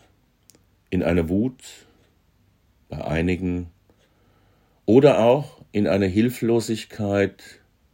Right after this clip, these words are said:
bei anderen abzeichnet. Es ging hoch her,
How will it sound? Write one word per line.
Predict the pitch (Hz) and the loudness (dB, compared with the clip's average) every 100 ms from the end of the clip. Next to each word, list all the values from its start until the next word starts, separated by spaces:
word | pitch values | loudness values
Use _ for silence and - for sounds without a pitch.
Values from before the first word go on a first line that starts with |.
| _ | _
bei | 76 - | -8 -6
anderen | 76 85 87 87 82 80 78 73 - _ _ _ _ _ _ _ _ _ - | -4 -2 0 0 0 -4 -4 -6 -12 _ _ _ _ _ _ _ _ _ -10
abzeichnet. | 104 - - 73 65 - - _ _ _ _ _ _ _ _ _ _ _ _ _ _ | -10 -8 -4 -4 -4 -12 -20 _ _ _ _ _ _ _ _ _ _ _ _ _ _
Es | 101 98 - | -2 -2 0
ging | 123 123 | 2 4
hoch | 127 135 - | 4 2 2
her, | 127 123 73 | 2 4 2